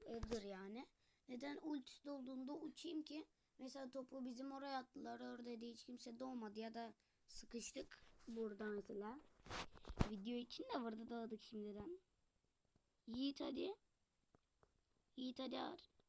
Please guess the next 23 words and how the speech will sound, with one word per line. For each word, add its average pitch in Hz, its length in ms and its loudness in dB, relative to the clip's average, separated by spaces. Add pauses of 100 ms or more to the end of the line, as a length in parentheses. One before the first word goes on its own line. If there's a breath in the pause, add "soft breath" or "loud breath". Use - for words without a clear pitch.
(220)
Lan 294 240 8
geri 311 260 10
zekalı 339 600 10
bize 285 180 4
ver. 320 420 6 (3500)
Bak 226 80 -10 (140)
illa 302 200 8
onu 294 180 6
keseceğim 302 560 2
ver 208 180 -2
yani. 208 220 -6 (2250)
Geri 254 160 -4
zekalı 240 420 -2
ver 226 220 -4
bize 185 240 -6
ver 220 260 -4
bize. 170 180 -8 (1800)
Ver 208 200 -8
bize 214 240 -6
ver 208 240 -10
bize 208 180 -8
gel 202 300 -6
bize 196 220 -4